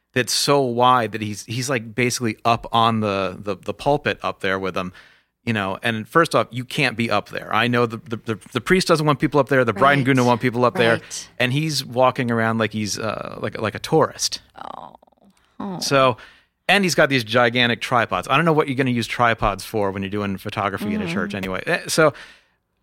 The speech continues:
Speaker 1: I started explaining to him, "Hey, look, uh, there seems to be a mix-up. I'm the hired photographer. I've been working with, you know, First Name, First Name for the past six months. I
Speaker 2: Right.
Speaker 1: got a plan.
Speaker 2: Right.
Speaker 1: I, I think the mother is a little bit confused, so I'm, I'm really sorry, but I'm gonna have to ask you to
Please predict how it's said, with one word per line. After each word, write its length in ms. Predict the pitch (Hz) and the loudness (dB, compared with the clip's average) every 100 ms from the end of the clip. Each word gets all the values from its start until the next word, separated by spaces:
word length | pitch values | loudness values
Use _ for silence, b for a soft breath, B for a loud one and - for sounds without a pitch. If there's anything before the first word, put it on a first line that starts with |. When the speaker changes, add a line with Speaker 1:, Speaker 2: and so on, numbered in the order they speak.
| _ | _
Speaker 1:
I 60 | 147 | -2
started 240 | - 156 | 4 4
explaining 300 | 139 - 120 | 4 2 -2
to 60 | 120 | -2
him, 60 | 117 | -4
"Hey, 260 | 120 123 107 | 0 2 2
look, 260 | 95 - - | -2 -6 -12
uh, 140 | - 139 | -10 -8
there 200 | 127 - | -6 -2
seems 200 | 139 123 | -2 0
to 60 | |
be 60 | 143 | 2
a 20 | |
mix-up. 440 | 139 117 117 107 - | 2 0 0 0 2
I'm 220 | 123 135 | 2 2
the 60 | 135 | 2
hired 280 | 139 143 139 | 4 4 2
photographer. 680 | 151 117 101 98 101 101 - | -2 0 0 -2 0 0 0
I've 100 | 104 | -2
been 120 | 104 | 0
working 260 | 107 113 127 | -2 0 2
with, 320 | 120 120 110 | 4 4 0
you 60 | 117 | -4
know, 80 | 107 | -2
First 260 | 120 110 | 0 0
Name, 140 | 123 110 | -2 0
First 260 | 117 104 | 0 0
Name 180 | 117 117 | -2 -4
for 80 | 113 | -4
the 120 | - | -10
past 280 | - 98 - | -8 -8 -6
six 220 | 147 - | -6 -2
months. 340 | 160 147 143 - | 0 0 0 -4
I 60 | 185 | -2
Speaker 2:
Right. 60 | |
Speaker 1:
got 180 | 110 131 | 2 2
a 20 | |
plan. 480 | 127 156 143 143 139 B B B | 0 0 2 2 2 B B B
Speaker 2:
Right. 200 | 165 175 113 | -12 -6 -6
Speaker 1:
I, 80 | 110 107 | -4 -4
I 40 | |
think 400 | 104 127 123 - 123 | -4 -4 -6 -6 -4
the 80 | |
mother 280 | 120 120 120 | -2 0 0
is 80 | 113 | 0
a 60 | 110 | -2
little 220 | 110 117 | -2 -2
bit 120 | 123 | -4
confused, 580 | - 117 117 113 113 107 | -6 -8 -4 -2 -2 -4
so 260 | - 107 104 | -2 -2 -2
I'm, 180 | 104 107 | -4 -4
I'm 140 | 107 | -2
really 220 | 110 110 | 0 -2
sorry, 260 | - 113 107 | 0 0 0
but 60 | |
I'm 80 | 104 | -2
gonna 80 | 95 | -4
have 160 | 113 120 | -4 -2
to 80 | 113 | -2
ask 160 | - | -2
you 60 | 120 | -6
to 140 | 110 | -8